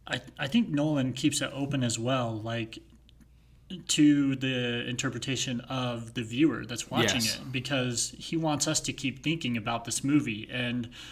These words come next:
Speaker 1: I think it's his way of keeping the legacy of Inception alive, right? I, 'cause you're gonna have those conversations all the time of, "What do you think about the top? Like,
Speaker 2: Mm-hmm.
Speaker 1: is he still in the dream or is he not?" And I think that's the,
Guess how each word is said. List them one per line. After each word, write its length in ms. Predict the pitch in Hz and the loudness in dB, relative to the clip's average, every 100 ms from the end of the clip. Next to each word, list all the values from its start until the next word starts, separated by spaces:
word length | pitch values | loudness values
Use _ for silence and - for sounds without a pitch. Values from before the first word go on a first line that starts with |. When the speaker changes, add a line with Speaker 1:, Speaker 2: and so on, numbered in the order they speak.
| - | -2
Speaker 1:
I 80 | 139 | 0
think 160 | 147 151 | 4 2
it's 140 | - | 4
his 160 | 165 143 | 2 2
way 220 | 127 120 | 4 2
of 240 | 117 110 - - | 0 -4 -12 -8
keeping 360 | - 147 147 120 | 0 2 2 0
the 60 | |
legacy 420 | 117 143 131 - | 0 0 0 0
of 100 | 123 | -2
Inception 460 | 110 110 127 - 117 | -2 -4 -4 -4 -6
alive, 520 | 107 135 131 - - - - | -6 -6 -6 -10 -16 -18 -4
right? 280 | 127 139 147 165 - | 0 0 -2 -8 0
I, 140 | 147 - - - - | 0 0 -14 -20 -4
'cause 180 | 147 127 | -2 0
you're 100 | 131 | 2
gonna 160 | 139 | 0
have 200 | 139 151 | 2 0
those 140 | 147 135 | 0 -2
conversations 600 | - 135 123 180 165 123 | 0 -2 0 0 0 -2
all 100 | 120 | -2
the 60 | |
time 320 | 117 131 123 113 | -2 -2 -2 -2
of, 160 | 113 - - - - - | -6 -12 -16 -18 -20 -2
"What 80 | 139 | 2
do 60 | |
you 60 | 160 | 2
think 220 | 143 160 | 0 -4
about 220 | 143 135 | -2 -4
the 40 | 156 | -4
top? 380 | - 165 131 120 | -4 -4 -4 -4
Like, 200 | 117 113 | -6 -6
Speaker 2:
Mm-hmm. 320 | 123 113 107 | -4 -2 2
Speaker 1:
is 100 | 101 | 2
he 80 | 160 | 2
still 260 | - 160 | 2 2
in 60 | 151 | 2
the 80 | 131 | 0
dream 340 | 131 160 127 | 0 0 -2
or 100 | 113 | -2
is 100 | 107 | -6
he 80 | 110 | -4
not?" 400 | 113 143 113 - - | -4 -4 -6 -8 -6
And 420 | 131 123 123 131 - | -2 -2 -2 -6 -6
I 120 | 127 | -6
think 240 | 123 156 143 | -4 -4 -2
that's 260 | 131 - | -4 -4
the, 400 | - 120 117 113 | -4 -4 -4 -6